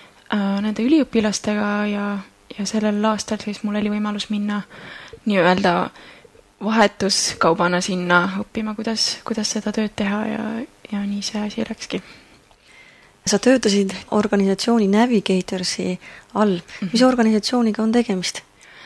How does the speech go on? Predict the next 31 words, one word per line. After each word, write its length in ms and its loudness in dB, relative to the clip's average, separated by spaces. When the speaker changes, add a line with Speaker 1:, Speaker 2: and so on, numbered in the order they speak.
Speaker 1:
No 160 -2
Navigators 680 4
on 260 -2
kuskil 720 -2
tuhandeüheksasaja 640 -2
viiekümnendatel 840 -2
aastatel 320 -4
alguse 340 -4
saanud 300 -6
organisatsioon 640 -6
Ameerikas. 640 -2
Äh, 240 0
tänapäeval 600 4
nad 180 -4
on 100 -4
juba, 340 0
juba 180 0
maailmas 400 2
igal 260 4
pool 180 2
laiali, 520 4
et, 320 -6
et 220 -2
Eestis 400 0
on 160 -4
nüüd, 340 -8
äh, 380 -4
kaks 240 -2
missionäri, 640 -2
et 320 -4
on 460 -2